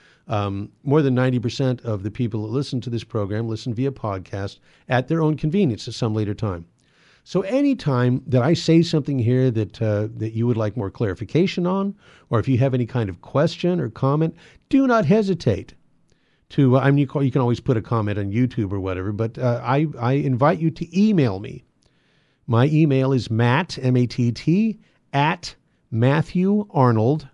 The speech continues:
dot org. Matt at matthewarnold dot org. You can, uh, email me directly, and I'll be happy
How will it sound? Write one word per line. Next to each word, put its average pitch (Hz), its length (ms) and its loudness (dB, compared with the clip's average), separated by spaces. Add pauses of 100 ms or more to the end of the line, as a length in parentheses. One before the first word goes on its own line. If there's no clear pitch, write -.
(460)
dot 101 360 0
org. 120 420 2 (240)
Matt 123 260 4
at - 60 -4
matthewarnold 147 580 2
dot 143 220 0
org. 104 300 0
You 110 100 -2
can, 120 460 -2
uh, 117 120 -4
email 156 360 4
me 143 120 0
directly, 147 460 -2
and 127 100 -2
I'll 107 60 -2
be 101 140 -6
happy 135 520 0